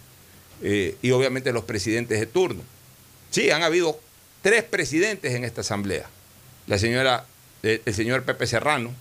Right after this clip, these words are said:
Salgado, para comenzar, el original, que por corrupción se fue, porque justamente lo descubrieron en un diálogo con, con el ex contralor Carlos Poli, y por eso lo destituyeron. La señora Elizabeth Cabezas, que se fue ya con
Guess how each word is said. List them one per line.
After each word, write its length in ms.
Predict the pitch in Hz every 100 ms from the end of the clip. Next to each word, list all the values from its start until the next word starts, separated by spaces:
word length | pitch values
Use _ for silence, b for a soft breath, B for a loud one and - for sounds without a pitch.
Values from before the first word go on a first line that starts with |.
| -
Salgado, 480 | 87 107 139 113
para 180 | - 95
comenzar, 520 | 95 85 101 135 123 - - -
el 140 | 87
original, 480 | 87 92 101 131 110 - - - - -
que 120 | 123
por 200 | 127 123
corrupción 500 | 131 127 117 170 202
se 120 | -
fue, 180 | 123 220
porque 320 | - 101 95
justamente 440 | 95 101 131 131 135
lo 100 | 117
descubrieron 500 | 104 113 113 131 131
en 160 | 123
un 100 | 127
diálogo 440 | 123 135 135 117 104
con, 200 | 101 92 - - - -
con 140 | - 113
el 80 |
ex 140 | 127 127
contralor 460 | 139 120 120 131
Carlos 280 | 135 131 127
Poli, 260 | - 156 156
y 40 |
por 160 | 123 110
eso 140 | 113
lo 100 | 120
destituyeron. 540 | 107 107 120 147 139 85 - - - - - - -
La 120 | 143 131
señora 320 | 135 139 156
Elizabeth 400 | 151 151 151 147
Cabezas, 380 | 156 151 143 180
que 120 | 135
se 120 | 113
fue 260 | 98 123 123
ya 300 | 120 123 127
con 300 | 101 95